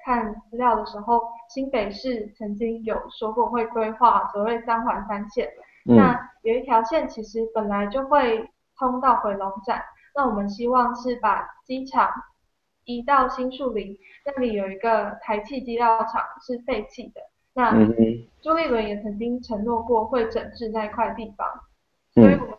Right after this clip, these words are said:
Speaker 1: 希望就可以利用那一块空地去做一个共构，那就可以延伸机场，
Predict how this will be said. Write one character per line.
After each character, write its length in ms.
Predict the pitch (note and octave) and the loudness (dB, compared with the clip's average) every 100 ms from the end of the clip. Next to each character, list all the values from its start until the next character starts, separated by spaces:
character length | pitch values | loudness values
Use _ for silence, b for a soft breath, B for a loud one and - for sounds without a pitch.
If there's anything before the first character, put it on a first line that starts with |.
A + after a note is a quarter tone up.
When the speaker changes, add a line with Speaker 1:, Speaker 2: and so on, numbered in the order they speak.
| - | -8
Speaker 1:
希 120 | B3 | 0
望 160 | B3+ B3 | 2 2
就 120 | C4 | -2
可 160 | C4+ C4 | -6 -6
以 120 | A3 | -6
利 180 | A#3 C4 | -4 -2
用 220 | C4 A#3+ | 0 0
那 140 | C4 | -2
一 40 | A3 | -4
块 500 | - B3+ - - - - _ _ _ | 0 2 2 -2 -10 -14 _ _ _
空 220 | C#4 A3+ | -6 -6
地 180 | B3+ A3+ | -6 -8
去 180 | B3 B3+ | -6 -8
做 280 | - C4+ G#3 | -2 0 0
一 60 | |
个 160 | G#3 G3+ | 0 -4
共 140 | A#3 G#3 G3 | -2 -2 -2
构， 160 | A3 - B B _ | -2 -2 B B _
那 280 | B3 A3 G#3 - | 0 0 0 -2
就 120 | C4 | -4
可 180 | C4 A3+ | 0 0
以 160 | A3 - _ | 0 -4 _
延 200 | A#3 A3+ | -2 -2
伸 240 | A3+ B3 B3 | 0 -2 -2
机 180 | B3+ B3+ | -6 -8
场， 220 | - A#3+ | -2 -2